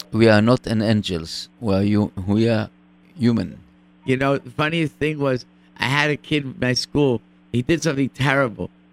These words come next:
Speaker 2: very disrespectful, and I punished him.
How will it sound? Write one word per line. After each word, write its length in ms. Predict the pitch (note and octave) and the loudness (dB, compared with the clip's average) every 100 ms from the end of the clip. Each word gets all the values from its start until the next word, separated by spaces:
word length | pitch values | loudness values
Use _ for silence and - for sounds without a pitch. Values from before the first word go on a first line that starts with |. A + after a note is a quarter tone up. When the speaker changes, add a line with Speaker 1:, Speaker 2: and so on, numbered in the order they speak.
| _ _ - | _ _ -2
Speaker 2:
very 200 | D#3 E3+ | 0 0
disrespectful, 880 | C#3+ C3 B2 - A#2 - _ F2+ - _ _ _ _ - | -2 -2 -2 -2 -6 -6 _ -12 -12 _ _ _ _ -6
and 240 | A#2 B2+ - - - - | -2 -2 -6 -16 -20 -4
I 260 | G#2+ A2 - _ _ - | 0 0 -2 _ _ -2
punished 380 | E3+ F#3 - | 0 0 0
him. 220 | A2+ G2 | -4 -6